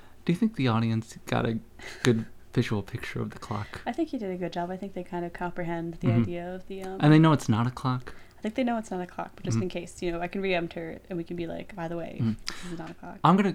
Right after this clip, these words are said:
Speaker 1: I'll have a cou-, let me do a couple throwaway lines that you can just
Speaker 2: Uh-huh,
Speaker 1: kinda put
Speaker 2: uh-huh.
Speaker 1: anywhere in there or throughout the podcast.
Speaker 2: Yeah, do a couple takes.
Speaker 1: Okay. And it wasn't a clock.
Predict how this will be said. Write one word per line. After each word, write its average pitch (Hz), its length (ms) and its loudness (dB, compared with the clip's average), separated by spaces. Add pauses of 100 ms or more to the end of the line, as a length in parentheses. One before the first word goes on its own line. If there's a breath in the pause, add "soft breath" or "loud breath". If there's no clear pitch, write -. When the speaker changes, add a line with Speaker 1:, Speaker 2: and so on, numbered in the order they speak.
Speaker 1:
I'll 156 140 4
have 170 200 4
a - 40 0
cou-, - 200 0
let 170 120 6
me 220 80 8
do 220 140 6
a 190 40 8
couple 156 260 2
throwaway 135 500 8
lines 113 460 6
that 123 160 0
you 117 80 6
can 123 140 8
just - 160 4
Speaker 2:
Uh-huh, 123 160 4
Speaker 1:
kinda - 20 4 (100)
put 117 120 6
Speaker 2:
uh-huh. 117 80 0
Speaker 1:
anywhere 107 360 6
in 110 200 4
there 107 180 4
or 110 140 2
throughout 101 340 0
the - 60 -6
podcast. - 720 -6
Speaker 2:
Yeah, 254 180 -2
do 208 80 -4
a 220 60 -2
couple 220 180 -8
takes. 190 180 -8
Speaker 1:
Okay. 107 300 -8 (1800 loud breath)
And 180 140 10
it 180 120 8
wasn't 170 300 10
a 117 60 4
clock. - 460 6